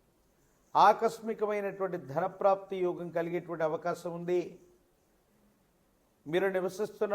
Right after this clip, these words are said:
ప్రాంగణానికి సమీపంలో ఎక్కడైనా అతి ప్రాచీనమైనటువంటి అమ్మవారి యొక్క ఆలయ ప్రాంగణం లేదా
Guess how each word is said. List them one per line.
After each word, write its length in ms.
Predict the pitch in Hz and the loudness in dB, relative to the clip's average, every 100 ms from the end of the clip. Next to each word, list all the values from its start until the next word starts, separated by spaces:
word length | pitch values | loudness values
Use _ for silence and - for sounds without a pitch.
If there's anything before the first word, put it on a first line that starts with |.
| 196 | 0
ప్రాంగణానికి 560 | 190 185 185 185 180 156 190 | 0 0 -2 -4 -4 -4 -2
సమీపంలో 500 | 180 185 180 185 175 160 | -2 -4 -4 -2 -2 -4
ఎక్కడైనా 440 | 160 185 190 180 165 - - _ _ _ _ _ _ _ _ _ _ _ | -4 -4 -2 -2 -4 -8 -20 _ _ _ _ _ _ _ _ _ _ _
అతి 220 | 156 156 220 - | -4 -4 -4 0
ప్రాచీనమైనటువంటి 960 | 170 180 214 214 208 202 196 190 180 175 | 2 2 -2 -2 -2 -4 -4 -4 -2 -2
అమ్మవారి 400 | 165 180 190 185 | -2 2 2 4
యొక్క 200 | 185 180 165 | 0 0 2
ఆలయ 180 | 165 180 180 | 4 2 0
ప్రాంగణం 440 | 175 175 180 190 185 - - _ _ _ _ _ _ _ _ - | -2 -2 -2 -2 -2 -6 -18 _ _ _ _ _ _ _ _ -6
లేదా 280 | 160 185 | -2 4